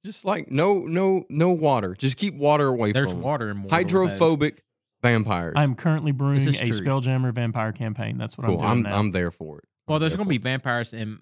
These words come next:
Speaker 2: my next game, which y'all will be a part of.
Speaker 3: Is this the Western game?
Speaker 2: Yeah.
Speaker 3: I'm so very excited for that. So, George,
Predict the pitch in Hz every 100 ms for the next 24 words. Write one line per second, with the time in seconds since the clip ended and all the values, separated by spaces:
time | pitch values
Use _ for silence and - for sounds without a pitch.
0 | _ 107 107 101 101 113 113 - - 110
1 | 101 104 101 95 - - _ 107 104 104
2 | 101 104 98 - 92 92 - 139 - 131
3 | 160 165 120 131 - 160 170 185 175 _
4 | _ 139 104 - _ - 127 117 - 117
5 | 107 107 - - 104 104 - 110 117 -
6 | _ _ _ _ _ _ _ _ _ _
7 | _ _ _ - 202 170 110 101 _ _
8 | _ _ _ _ - 240 220 135 160